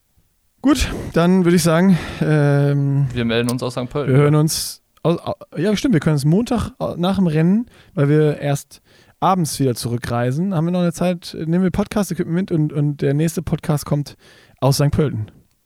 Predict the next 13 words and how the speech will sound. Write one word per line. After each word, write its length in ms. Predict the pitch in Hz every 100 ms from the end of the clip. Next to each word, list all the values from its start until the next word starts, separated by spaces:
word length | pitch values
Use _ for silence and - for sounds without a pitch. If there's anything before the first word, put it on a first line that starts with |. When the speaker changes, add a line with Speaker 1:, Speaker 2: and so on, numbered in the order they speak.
| _ _ _ _ _ _ - -
Speaker 1:
Vielleicht 180 | 131 135
Speaker 2:
Machen 40 | 139
Speaker 1:
dann 120 | 147
schon 140 | 165
mit 80 | 151
einer 100 | 143
Race-Idee 600 | 143 156 156 127 113 120 - _ _ _ -
Speaker 2:
So 60 |
machen 240 | 113 113 107
wir's. 220 | 104 -
Speaker 1:
für 160 | 127 123
die 80 |
Abstimmung. 500 | 135 135 123 117 117